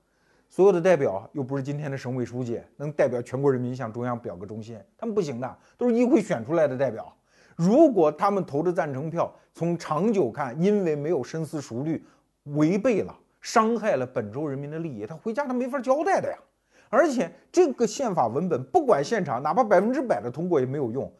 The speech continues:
各州的议会还得再表决再批准啊。所以一定要给大家留下反悔的机会。而且我们平时说服过人的人都知道，一时间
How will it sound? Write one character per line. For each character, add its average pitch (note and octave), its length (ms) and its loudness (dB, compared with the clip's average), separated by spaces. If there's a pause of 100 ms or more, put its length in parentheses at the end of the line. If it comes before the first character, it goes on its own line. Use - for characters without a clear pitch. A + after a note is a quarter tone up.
(220)
各 D#4+ 200 -2
州 E4+ 260 4
的 D4+ 60 2
议 G#3+ 180 0
会 F3 180 2
还 D3+ 520 -2
得 A2+ 180 -2
再 C3 180 -2
表 A2 240 -10
决 F#2 160 -14
再 - 120 -14
批 - 200 -20
准 - 140 -20 (340)
啊。 - 100 -20 (340)
所 C3+ 140 -4
以 B2 80 -4 (120)
一 D#3 340 0
定 D4 280 -6
要 G#2 120 -4
给 D#2 160 -16
大 F#2+ 180 -10
家 F2+ 180 -12 (100)
留 G#2+ 340 -8
下 C3+ 240 -14
反 - 120 -20
悔 - 180 -20
的 - 60 -20
机 D#2 160 -20
会。 - 80 -20 (880)
而 E3 180 0
且 - 160 -14 (360)
我 B2+ 120 -2
们 F3+ 140 -4
平 G#3+ 240 -10
时 G#3 140 -12
说 B3 260 -6
服 - 160 -12
过 C3 180 -10
人 E2+ 240 -16
的 C3 80 -16
人 F2+ 160 -18
都 C#2 120 -20
知 - 180 -20
道， D2+ 100 -20 (380)
一 D#4 300 2
时 D#3 280 -4
间 A3+ 260 -4